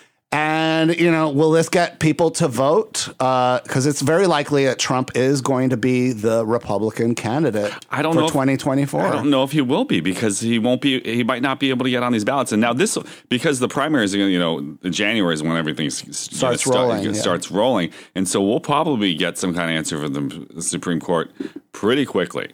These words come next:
Speaker 1: January fifth is the deadline for them to take action. If they do not hear this case, then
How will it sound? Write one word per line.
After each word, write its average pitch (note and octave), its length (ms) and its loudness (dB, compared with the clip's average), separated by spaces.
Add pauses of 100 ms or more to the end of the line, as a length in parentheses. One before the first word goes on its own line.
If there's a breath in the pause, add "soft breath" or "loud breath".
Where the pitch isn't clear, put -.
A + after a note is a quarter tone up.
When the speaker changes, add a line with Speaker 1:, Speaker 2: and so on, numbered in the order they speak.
(120)
Speaker 1:
January E3+ 360 2
fifth E3+ 340 2
is B2+ 120 0
the C3+ 100 2
deadline B2 460 0
for B2 120 -2
them A#2+ 340 0
to - 120 -4
take B2 300 -2
action. A#2 360 -4
If G2 120 -6
they G#2+ 160 0
do C3 240 -2
not D3 260 2
hear C3+ 300 0
this A#2 200 0
case, A#2 440 -2
then G#2+ 420 -4